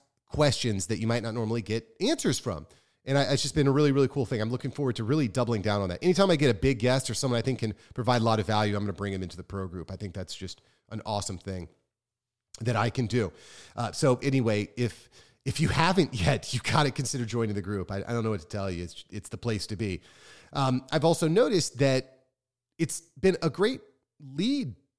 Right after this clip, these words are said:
kind of generator, a bi-, a great funnel, because people that enjoy the sessions and they enjoy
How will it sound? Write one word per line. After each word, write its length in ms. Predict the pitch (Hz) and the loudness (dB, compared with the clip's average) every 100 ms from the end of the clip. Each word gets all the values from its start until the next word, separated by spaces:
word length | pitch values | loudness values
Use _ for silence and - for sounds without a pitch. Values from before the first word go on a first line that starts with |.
| _ _ - | _ _ 0
kind 140 | 160 | 2
of 60 | 123 | 2
generator, 420 | 127 107 101 98 | 2 2 0 -2
a 40 | |
bi-, 160 | 85 185 | 0 -2
a 60 | 143 | 0
great 240 | 190 226 | -2 -2
funnel, 320 | - 151 214 117 | -2 0 2 0
because 240 | 117 131 | -2 -4
people 280 | - 190 - | -4 -2 0
that 140 | 170 - _ - | -2 -4 _ -2
enjoy 400 | 135 113 131 165 | 0 2 4 4
the 80 | 160 | 2
sessions 600 | - 120 - 185 208 135 | 0 0 0 -2 -2 -2
and 80 | 117 | 0
they 120 | 120 | 0
enjoy 420 | 110 131 131 | 0 2 2